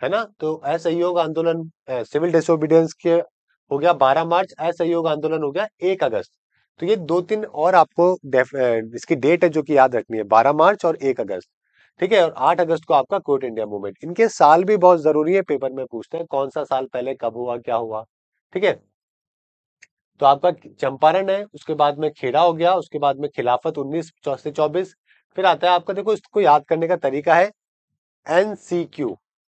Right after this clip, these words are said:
एनसीक्यू से आप इसको याद कर सकते हो।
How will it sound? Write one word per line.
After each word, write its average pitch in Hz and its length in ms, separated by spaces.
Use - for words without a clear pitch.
एनसीक्यू 185 520
से 196 120
आप 165 200
इसको 151 220
याद 143 220
कर 127 160
सकते 95 300
हो। 92 120